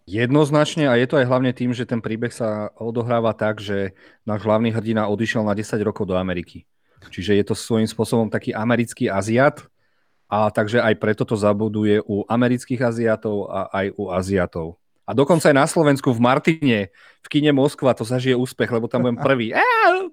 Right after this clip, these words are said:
Speaker 2: Zdieľam tvoje nadšenie, naozaj.
Speaker 1: Tak ja milujem, e,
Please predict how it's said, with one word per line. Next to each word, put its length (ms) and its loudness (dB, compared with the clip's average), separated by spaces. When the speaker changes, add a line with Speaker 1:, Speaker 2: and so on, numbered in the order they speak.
Speaker 2:
Zdieľam 640 2
tvoje 260 4
nadšenie, 400 0
naozaj. 460 -2
Speaker 1:
Tak 140 0
ja 100 6
milujem, 480 2
e, 40 -6